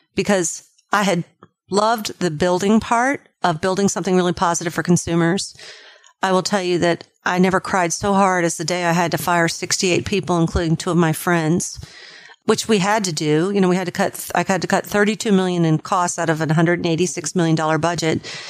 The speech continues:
and get it done in ninety days. And you don't do that without firing a lot of people. But from two thousand ten to two thousand twelve, I just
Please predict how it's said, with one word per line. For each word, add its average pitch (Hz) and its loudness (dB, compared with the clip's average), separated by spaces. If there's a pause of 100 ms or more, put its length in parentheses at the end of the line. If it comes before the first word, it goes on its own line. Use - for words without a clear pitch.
(160)
and 185 4
get 196 0
it 165 -2
done 185 0
in 170 2
ninety 160 0
days. 151 -2
And 180 2
you 160 2
don't 180 -2
do 175 2
that 160 -2
without 156 0
firing 180 2
a 151 2
lot 147 0
of 139 -8
people. 151 -2 (840)
But 208 0 (280)
from 233 2
two 330 0
thousand 285 0
ten 240 0
to 220 -4
two 226 -4
thousand 190 0
twelve, 190 0 (380)
I 220 0
just - -2